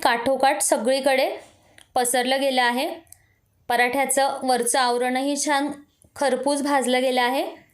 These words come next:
लहान मुलं जर फ्लॉवरची भाजी खात नसतील तर त्यांना तुम्ही अशा प्रकारे फ्लॉवरचे पराठे बनवून द्या. हे पराठे तुम्ही नाश्त्यासाठी बनवू शकतात, टिफिनला,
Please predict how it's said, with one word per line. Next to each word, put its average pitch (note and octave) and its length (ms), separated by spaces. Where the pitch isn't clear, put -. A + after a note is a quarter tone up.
लहान C4+ 280
मुलं D#4+ 240
जर E4 180
फ्लॉवरची D4 500
भाजी D4+ 340
खात C#4+ 200
नसतील D#4 440
तर D4+ 120
त्यांना C4+ 260
तुम्ही C#4+ 240
अशा C#4 280
प्रकारे C#4 420
फ्लॉवरचे B3+ 480
पराठे B3+ 420
बनवून G#3+ 380
द्या. G3 140
हे D4+ 60
पराठे C#4+ 380
तुम्ही D#4 260
नाश्त्यासाठी C#4 640
बनवू C4 320
शकतात, C#4 400
टिफिनला, C4+ 600